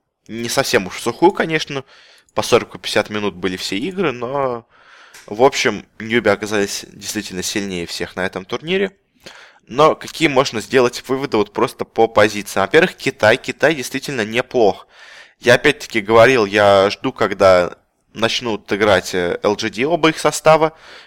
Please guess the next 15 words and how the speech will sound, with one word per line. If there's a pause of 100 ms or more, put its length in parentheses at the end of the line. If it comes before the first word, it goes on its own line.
Вот
первый
состав
основной
как-то
слабо
выступил,
хотя
мне
в
последнее
время
он
казался
сильнее.